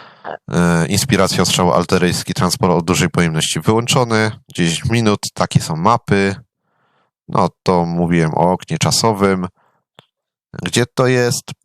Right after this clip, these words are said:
Tu jest ta informacja. Więc, no i jeszcze, o, szczegóły postępu.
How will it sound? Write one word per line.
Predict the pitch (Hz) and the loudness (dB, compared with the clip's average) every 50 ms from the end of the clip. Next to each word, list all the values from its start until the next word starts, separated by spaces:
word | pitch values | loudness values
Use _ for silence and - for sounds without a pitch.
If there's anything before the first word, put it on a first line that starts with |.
| _ _ _ - | _ _ _ 0
Tu | - 185 | 2 4
jest | 147 120 - | 4 4 2
ta | - 98 | 2 0
informacja. | 95 95 - - - - 101 110 113 - - - 107 110 110 110 110 - - - - - - - - _ _ _ _ _ _ _ _ _ _ _ _ _ _ _ _ _ _ _ _ _ _ _ _ _ _ _ _ _ _ _ _ _ _ _ _ _ _ _ _ _ _ _ _ _ _ _ _ _ _ _ _ - - _ _ _ _ _ _ _ _ _ _ _ _ _ _ _ _ _ _ - - | 0 0 0 -2 0 2 2 2 2 0 0 2 2 4 4 2 0 -2 -6 -10 -10 -10 -12 -14 -18 _ _ _ _ _ _ _ _ _ _ _ _ _ _ _ _ _ _ _ _ _ _ _ _ _ _ _ _ _ _ _ _ _ _ _ _ _ _ _ _ _ _ _ _ _ _ _ _ _ _ _ _ -20 -20 _ _ _ _ _ _ _ _ _ _ _ _ _ _ _ _ _ _ -8 -4
Więc, | - 87 85 85 85 82 82 - - - - - - - - - - - - - - _ _ _ _ _ _ _ _ _ _ _ - | 0 0 2 2 2 0 -2 -2 -2 -2 0 0 0 0 -2 -2 -4 -4 -6 -10 -14 _ _ _ _ _ _ _ _ _ _ _ -8
no | - - 95 92 92 | -2 0 0 2 2
i | 90 | 2
jeszcze, | 87 87 82 - - - - - 82 82 82 82 82 80 - _ _ _ _ _ | 2 2 2 0 -2 -2 0 2 2 2 2 2 0 -2 -6 _ _ _ _ _
o, | - - 82 | -2 -2 0
szczegóły | - - - - 92 185 107 101 | 0 0 0 0 2 2 2 2
postępu. | - - - - - - 123 131 127 - - 120 117 117 | 2 0 -2 -2 0 0 0 0 0 -2 0 0 0 0